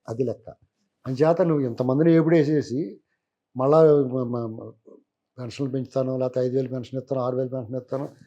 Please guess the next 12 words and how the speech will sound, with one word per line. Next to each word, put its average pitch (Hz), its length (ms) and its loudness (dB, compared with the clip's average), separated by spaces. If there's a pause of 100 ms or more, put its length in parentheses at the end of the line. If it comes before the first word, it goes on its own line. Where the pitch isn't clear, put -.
(300)
వాళ్ళకి 117 220 -6
నువ్వు 135 280 -2
ముప్పై 123 260 0
మూడు 131 160 0
మందిని 147 300 0
చంపేశావు 131 460 -2 (800)
నీ 123 80 -6
రాజకీయం 127 480 -2
కోసం. 113 360 -8 (800)
ఇలాంటివన్నీ 151 920 0
జనం 117 540 -10
గమనిస్తారండి. 123 680 -4